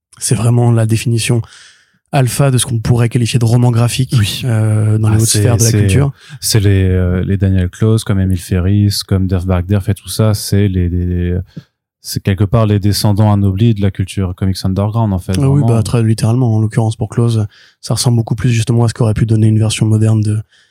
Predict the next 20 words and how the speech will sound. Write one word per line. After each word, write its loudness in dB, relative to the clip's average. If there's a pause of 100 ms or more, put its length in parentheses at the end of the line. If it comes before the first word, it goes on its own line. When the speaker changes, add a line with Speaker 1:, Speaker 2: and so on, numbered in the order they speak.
(340)
Speaker 1:
La 2
Bête 0
San 2
Francisco, 0
les 2
éditeurs, 0
enfin, -2
les, 2
les 0
auteurs 0
de, 4
de 0
chez 2
Zap 2
Comics, 0
de -2
chez -2
Crumb, -2
et 0
cetera. 0